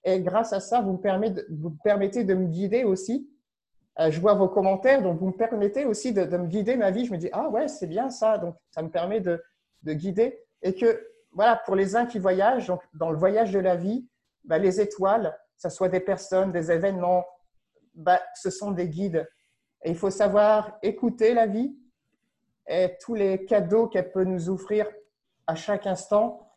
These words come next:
même si parfois ça peut être difficile, même si parfois on tombe dans nos peurs, dans nos craintes, même si parfois on est dans des événements, ben voilà, on a perdu notre,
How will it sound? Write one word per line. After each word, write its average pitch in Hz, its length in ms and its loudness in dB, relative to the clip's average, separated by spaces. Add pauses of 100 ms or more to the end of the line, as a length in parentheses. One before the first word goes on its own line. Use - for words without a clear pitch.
(220)
même 208 380 4
si 262 280 -2
parfois 196 760 0 (460)
ça - 240 -4
peut 196 180 -2
être 208 220 -2 (380)
difficile, 196 840 -4 (1000)
même 190 240 2
si - 220 -8
parfois 202 340 0
on 196 120 2
tombe 185 180 0
dans 170 80 2
nos 175 140 2
peurs, 196 500 4
dans 165 140 2
nos 165 140 0
craintes, 202 600 2 (400)
même 180 160 2
si 190 180 -6
parfois 202 500 4
on 190 140 0
est 175 60 -2
dans 170 140 0
des 165 240 -2
événements, 175 440 2
ben 156 160 2
voilà, 165 460 2
on 147 100 -6
a 156 80 0
perdu 156 240 -2
notre, 160 360 -2